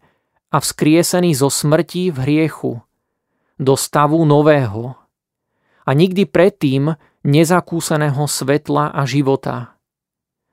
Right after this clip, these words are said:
Takto ste vy všetci v rukách rozhnevaného Boha. Nech už ste svoj život v mnohých veciach akokoľvek zreformovali.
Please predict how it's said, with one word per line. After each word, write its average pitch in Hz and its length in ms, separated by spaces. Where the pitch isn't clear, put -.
Takto 151 280
ste - 240
vy 143 120
všetci 165 520
v 123 60
rukách 143 460
rozhnevaného 131 800
Boha. 107 440
Nech 143 260
už 185 220
ste 180 120
svoj 160 280
život 127 500
v 127 160
mnohých 165 540
veciach 139 760
akokoľvek 156 640
zreformovali. 123 840